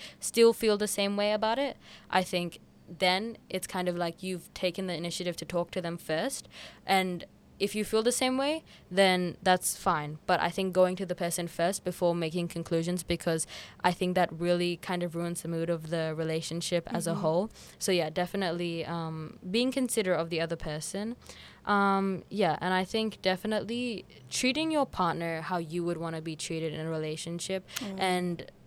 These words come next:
Speaker 1: kind of, if you're, if you're mad, or I get,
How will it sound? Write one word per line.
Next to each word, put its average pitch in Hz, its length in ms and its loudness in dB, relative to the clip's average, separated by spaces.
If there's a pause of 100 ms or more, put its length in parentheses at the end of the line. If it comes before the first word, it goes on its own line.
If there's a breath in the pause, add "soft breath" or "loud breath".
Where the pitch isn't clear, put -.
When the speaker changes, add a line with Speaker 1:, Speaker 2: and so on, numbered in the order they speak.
(320)
Speaker 1:
kind 190 280 4
of, 175 240 2 (100)
if 190 200 -2
you're, 190 280 4
if 190 160 -4
you're 208 140 2
mad, 165 540 -2
or 165 320 0 (400 loud breath)
I 180 80 4
get, 185 320 6